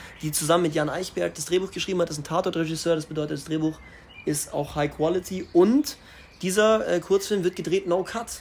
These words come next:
Das bedeutet, das ist mein erster Film tatsächlich auch, der so gedreht wird. Das bedeutet, ähm, der Kurzfilm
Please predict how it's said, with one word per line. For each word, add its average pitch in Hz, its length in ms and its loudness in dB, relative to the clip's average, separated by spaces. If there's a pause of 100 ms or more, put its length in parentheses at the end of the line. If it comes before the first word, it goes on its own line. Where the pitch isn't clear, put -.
(120)
Das 139 160 -12
bedeutet, 156 400 2
das 220 60 0
ist 170 80 -8
mein 156 100 0
erster 175 240 -2
Film 165 120 0
tatsächlich 139 300 -4
auch, 131 120 -6
der 135 120 -4
so 135 100 -8
gedreht 131 380 -8
wird. 165 220 -4 (240)
Das - 100 -12
bedeutet, 156 800 2
ähm, 180 580 2
der 185 120 2
Kurzfilm 202 680 4